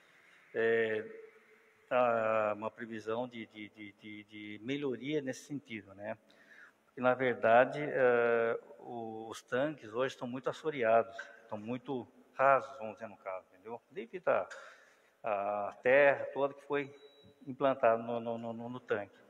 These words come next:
Então, a gente vai iniciar um processo, vamos ver na parte de liberação, pra poder fazer limpeza de tanque também,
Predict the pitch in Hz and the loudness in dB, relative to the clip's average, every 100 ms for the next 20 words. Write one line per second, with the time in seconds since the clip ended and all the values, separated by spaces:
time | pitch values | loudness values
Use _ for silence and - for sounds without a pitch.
0 | - - - - _ - 123 135 131 131 | -20 -20 -20 -20 _ -2 2 4 2 4
1 | 147 143 135 123 110 107 113 104 127 120 | 6 6 2 -8 -8 -4 -2 2 2 2
2 | 120 127 143 139 - 110 110 113 101 - | 6 8 8 4 -4 -4 -2 -4 -4 0
3 | 104 - 98 98 98 98 104 98 - - | 0 -2 -10 -10 -8 -8 -6 -6 -6 -4
4 | 113 123 - - 123 110 113 - 113 120 | -2 -2 -4 -6 -6 -6 -6 -6 -8 -6
5 | 113 110 107 113 - 113 98 95 - 120 | -8 -8 -8 -10 -10 -8 -8 -10 -10 -8
6 | 113 | -8